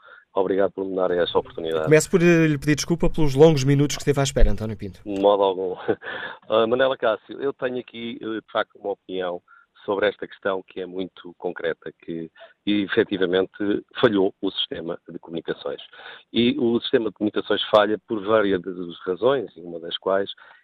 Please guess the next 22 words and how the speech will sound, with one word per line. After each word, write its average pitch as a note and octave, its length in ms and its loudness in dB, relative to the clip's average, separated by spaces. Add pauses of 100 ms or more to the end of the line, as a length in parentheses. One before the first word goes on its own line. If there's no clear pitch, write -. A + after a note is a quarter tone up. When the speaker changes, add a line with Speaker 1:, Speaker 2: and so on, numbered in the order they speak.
(120)
Speaker 1:
é F#2+ 100 -2
de - 140 -10
facto G2 320 -4
a - 20 -20
catástrofe - 500 -6 (240)
que G2 120 -8
se - 380 -14
estava F2+ 360 0
a F2+ 60 -2
viver F2+ 320 0
naquele G2 320 0
momento A2 440 2 (440)
e A#2+ 80 -2
que B2+ 260 -2 (140)
só C3 100 4
pessoas - 400 -8 (100)
que G2 140 -4
estão F2 480 -4
no F2+ 280 -4
terreno, G2 440 -2
no D#2 180 -10
dia-a-dia, G#2 520 2